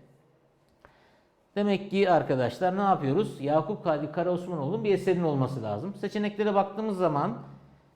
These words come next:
bütün eserler, seçeneklerdeki bütün romanlar arkadaşlar zaten Yakup Kadri'ye ait. Yani zor bir soru. Ne yapman gerekiyor?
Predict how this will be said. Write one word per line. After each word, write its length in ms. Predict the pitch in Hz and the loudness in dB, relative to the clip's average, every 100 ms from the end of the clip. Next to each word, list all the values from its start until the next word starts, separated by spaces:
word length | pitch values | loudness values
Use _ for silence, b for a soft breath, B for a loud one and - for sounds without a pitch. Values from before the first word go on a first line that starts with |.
| - | -18
bütün 340 | 180 240 226 | -6 -2 0
eserler, 520 | 175 165 180 160 147 135 | -2 0 4 4 4 2
seçeneklerdeki 800 | 156 170 165 160 160 143 143 160 | -2 -4 -4 -2 -2 0 -2 -4
bütün 200 | 196 170 | -2 0
romanlar 400 | 143 131 123 110 | 2 2 2 -2
arkadaşlar 500 | 101 107 120 - 202 | -4 -8 -10 -6 0
zaten 260 | 196 208 | 2 2
Yakup 400 | 214 170 214 - | 0 0 0 4
Kadri'ye 400 | 175 156 160 156 | 4 6 6 6
ait. 480 | 120 95 - - - - _ 151 | 6 2 -6 -16 -20 -20 _ -4
Yani 220 | 147 139 | -2 4
zor 260 | 156 175 | 8 8
bir 60 | 156 | 6
soru. 420 | 135 117 127 - B - | 0 0 0 -4 B -6
Ne 60 | 147 | 2
yapman 360 | 226 208 196 175 | 2 4 0 2
gerekiyor? 540 | 147 135 165 190 | 2 2 2 2